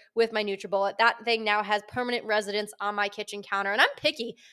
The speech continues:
I am picky about what goes on the kitchen counter, 'cause if there's one thing about me, it's I hate clutter. I don't want my kitchen counter to be covered in, like, fifteen different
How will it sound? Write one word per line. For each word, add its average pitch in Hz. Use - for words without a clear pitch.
I 285
am 415
picky 302
about 214
what 226
goes 220
on 220
the 214
kitchen 214
counter, 202
'cause -
if 247
there's 320
one 285
thing 285
about 220
me, 214
it's 208
I 202
hate 247
clutter. 208
I 226
don't 233
want 247
my 240
kitchen 226
counter 208
to 202
be 202
covered 233
in, 214
like, 185
fifteen 247
different 233